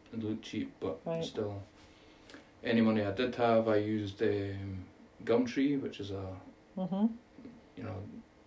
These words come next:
Speaker 1: a website that allows you to advertise. At the time, it was free.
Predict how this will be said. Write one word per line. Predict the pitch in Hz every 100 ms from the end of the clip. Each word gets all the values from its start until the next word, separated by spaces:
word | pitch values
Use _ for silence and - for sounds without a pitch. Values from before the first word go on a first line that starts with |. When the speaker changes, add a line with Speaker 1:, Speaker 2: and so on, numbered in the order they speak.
| -
Speaker 1:
a | 107
website | 104 110 - 113 113 -
that | 110 110
allows | 107 113
you | 110
to | 107
advertise. | 107 110 117 110
At | 110
the | 104
time, | - 127 120
it |
was | 104 -
free. | - 151 156 147